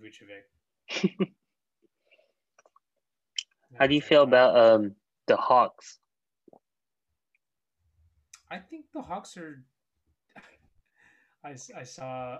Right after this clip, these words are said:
Speaker 1: um, Inside the N B A saying it's like, "Oh, the Hawks are just, like, a, one or two pieces away from becoming, like, a contender." <laughs> And then Charles Barkley was like, "Yeah, LeBron and Anthony Davis." <laughs>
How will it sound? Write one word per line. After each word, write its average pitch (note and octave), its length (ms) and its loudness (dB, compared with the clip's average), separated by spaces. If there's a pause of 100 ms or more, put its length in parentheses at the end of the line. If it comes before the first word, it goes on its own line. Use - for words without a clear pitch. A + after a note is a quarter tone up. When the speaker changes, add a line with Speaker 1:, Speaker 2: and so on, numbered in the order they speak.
Speaker 1:
um, A2+ 280 -20 (500)
Inside C3 340 -18
the B2 80 -18
N A#2+ 140 -20
B A#2 100 -20
A A#2 160 -20
saying B2 260 -20
it's A#2 100 -20
like, A2+ 200 -20
"Oh, D3 380 -12 (600)
the C#3+ 120 -16
Hawks D#3+ 280 -8
are E3 100 -10
just, C#3 200 -18
like, C#3+ 220 -16
a, B2+ 100 -18 (200)
one D3 200 -14
or D3+ 80 -14
two D3 220 -16
pieces C#3 420 -20
away B2+ 420 -14
from B2+ 300 -20
becoming, B2 380 -20
like, A#2+ 160 -20
a B2 40 -20
contender." A#2+ 680 -20
<laughs> - 60 -20 (380)
And F3 140 -12
then F#3+ 180 -8
Charles D#3 280 -8
Barkley C3+ 300 -12
was C3 120 -16
like, A#2+ 180 -16
"Yeah, B2 280 -10
LeBron A#2+ 520 -18
and A#2+ 120 -20
Anthony A#2 380 -20
Davis." B2+ 600 -14
<laughs> - 40 -10